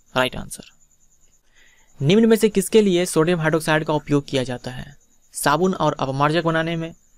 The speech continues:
कागज बनाने में, कृत्रिम फाइबर बनाने में, इनमें से सभी इसका राइट आंसर। विरंजक चूर्ण का निर्माण किससे होता है? कली चूना और क्लोरीन, कली चूना बोले तो कैल्शियम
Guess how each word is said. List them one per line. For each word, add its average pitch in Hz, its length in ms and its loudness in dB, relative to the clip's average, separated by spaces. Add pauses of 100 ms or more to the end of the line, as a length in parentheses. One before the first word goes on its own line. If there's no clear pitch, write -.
(180)
कागज 156 300 0
बनाने 160 320 -4
में, 160 200 -8 (180)
कृत्रिम 175 280 0
फाइबर 143 300 0
बनाने 123 320 -8
में, 127 180 -18 (340)
इनमें 147 220 0
से 143 100 -8
सभी 165 280 2
इसका 151 380 -6 (180)
राइट 120 240 -4
आंसर। 131 300 -12 (920)
विरंजक 190 440 2
चूर्ण 214 320 4
का 202 120 0
निर्माण 180 440 0
किससे 156 260 -2
होता 131 300 -4
है? - 300 -14 (400)
कली 180 180 6
चूना 196 240 0
और 175 180 0
क्लोरीन, 180 500 0 (180)
कली 165 180 4
चूना 175 240 -4
बोले 165 200 -2
तो 175 140 -4
कैल्शियम 156 640 -2